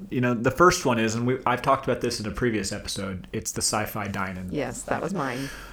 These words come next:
Speaker 1: And I thought that would be yours too. And so I also put a second one on here, which is Mama Melrose's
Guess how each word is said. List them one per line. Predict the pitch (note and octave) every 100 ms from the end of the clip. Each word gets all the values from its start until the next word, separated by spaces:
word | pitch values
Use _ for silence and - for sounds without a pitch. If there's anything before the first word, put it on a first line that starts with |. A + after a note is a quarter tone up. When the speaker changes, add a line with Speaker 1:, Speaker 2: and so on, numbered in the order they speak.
| - B2+
Speaker 1:
And | A#2+
I | A#2+
thought | A#2+ C#3 C3+
that | C#3 C3
would | B2
be | B2
yours | A#2 A2 -
too. | C3 A2+
And | A2+
so | - B2+ A#2+
I | C3
also | C#3+ E3+ E3+
put | - D3
a | C3
second | D3 C#3 A2+
one | G#2+
on | G2+
here, | G2 G2+
which | G#2+ A#2+
is | A2
Mama | A2+ A#2+ C3+ D#3
Melrose's | C3 A2+ A2+ G#2 G2 F#2 G#2 G#2+ G#2 -